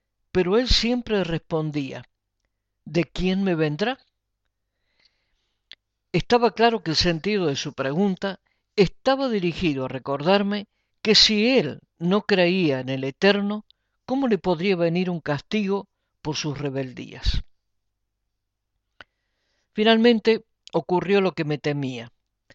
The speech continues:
La maldición que parecía amar le sobrevino a su vida de una manera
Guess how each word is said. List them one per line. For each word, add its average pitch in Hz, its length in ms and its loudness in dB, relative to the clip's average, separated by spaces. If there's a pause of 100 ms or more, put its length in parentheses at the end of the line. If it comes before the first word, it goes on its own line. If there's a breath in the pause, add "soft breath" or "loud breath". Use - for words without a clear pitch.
(220 soft breath)
La 170 160 2
maldición 170 760 2
que - 120 -8
parecía 143 500 0
amar 196 380 -2 (180)
le 160 200 -4
sobrevino 160 720 -2
a 131 60 -6
su 143 180 -8
vida 202 380 -2 (380)
de 165 160 -4
una 170 140 -2
manera 160 480 -2